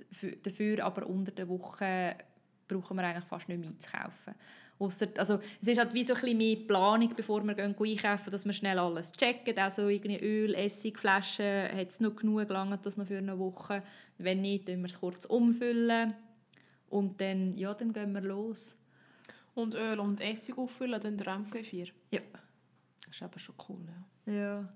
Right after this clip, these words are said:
Speaker 1: Und von dem her, das finde ich noch spannend, weil ich am Anfang auch so das Gefühl hatte, oh, das wird dann viel mehr Zeit brauchen. Und das, ich glaube, es ist ja so ein Initialaufwand,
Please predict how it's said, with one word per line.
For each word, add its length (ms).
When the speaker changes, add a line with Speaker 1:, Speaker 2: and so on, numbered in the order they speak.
Speaker 1:
Und 120
von 100
dem 220
her, 80
das 180
finde 240
ich 60
noch 100
spannend, 580
weil 360
ich 100
am 160
Anfang 240
auch 80
so 60
das 80
Gefühl 140
hatte, 140
oh, 160
das 220
wird 240
dann 240
viel 300
mehr 480
Zeit 420
brauchen. 520
Und 200
das, 140
ich 120
glaube, 300
es 80
ist 120
ja 80
so 100
ein 80
Initialaufwand, 1400